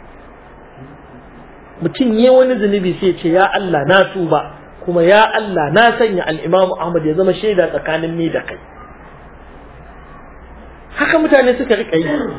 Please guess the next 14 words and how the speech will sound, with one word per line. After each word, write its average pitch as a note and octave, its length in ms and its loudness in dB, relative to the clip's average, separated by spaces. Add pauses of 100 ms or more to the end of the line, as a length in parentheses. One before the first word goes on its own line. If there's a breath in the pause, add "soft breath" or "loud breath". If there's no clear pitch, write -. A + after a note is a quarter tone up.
(720)
To D#3+ 60 -4
al-Imam F3 360 0
Ahmad F3 260 -2
sai F3 160 -2
ya D3+ 80 -2
ji E3 100 -4
tsoro. C3+ 380 -8 (1040)
Ba A#2 160 -4
shi D3+ 200 -12
ke D3+ 120 -4
nan, C#3+ 120 -6 (160)
ai C#3 200 -2
mu C#3 280 -6
ne. G#2+ 80 -14